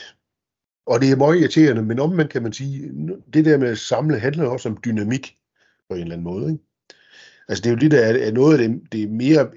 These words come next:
en af de mange vanvittige ting ved at samle, er jo, at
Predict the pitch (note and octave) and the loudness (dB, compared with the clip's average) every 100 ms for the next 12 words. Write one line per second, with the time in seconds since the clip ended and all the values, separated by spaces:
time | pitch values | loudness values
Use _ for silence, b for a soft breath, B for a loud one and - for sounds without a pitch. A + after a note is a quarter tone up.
0 | - F3 A#2+ A#2 B2+ C#3 A#2+ C3 D3 C3 | -6 -4 -2 -2 -4 -6 -4 -4 -4 -8
1 | G#2+ G#2 A#2 A2 G2 - A2+ B2 A#2+ G#2+ | -10 -8 -8 -8 -10 -4 -4 0 -2 0
2 | B2 A#2+ - B B B B B B B | 0 0 -4 B B B B B B B
3 | B B B B B _ _ _ _ _ | B B B B B _ _ _ _ _
4 | _ _ _ - G2+ - - - | _ _ _ -10 -8 -8 -8 -10